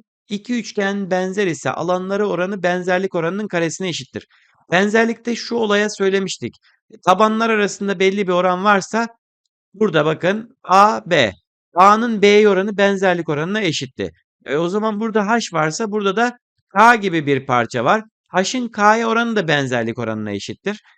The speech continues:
O zaman biz bunları çarpıp ikiye bölüyorsak, A çarpı H bölü iki yapıyorsak, o zaman buradan A'nın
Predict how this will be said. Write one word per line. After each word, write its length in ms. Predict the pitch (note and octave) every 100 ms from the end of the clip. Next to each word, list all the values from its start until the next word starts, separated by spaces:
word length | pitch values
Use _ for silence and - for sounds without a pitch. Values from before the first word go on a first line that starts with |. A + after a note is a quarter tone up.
| _
O 140 | - F#3
zaman 420 | A3+ G#3+ G#3+ A3+ _
biz 260 | D3 F#3 F#3+
bunları 300 | G3+ G#3 G#3
çarpıp 420 | - F#3+ G3 G#3 -
ikiye 360 | G#3+ - G3 F#3
bölüyorsak, 500 | F3+ F#3+ F#3 C3+ A#2+
A 220 | - F3+
çarpı 340 | F#3 F3+ E3+ F3+
H 100 | F#3 -
bölü 120 | F3+
iki 200 | E3 -
yapıyorsak, 560 | E3+ E3+ A#3 A3 D3+ - _ _ _
o 180 | - G3+
zaman 460 | A3 F3+ C#3 C3+
buradan 380 | D#3 G#3+ F3+ E3+ F3 _ _ _
A'nın 720 | C3+ D#3+ G3 G3 A3+ B3 A3+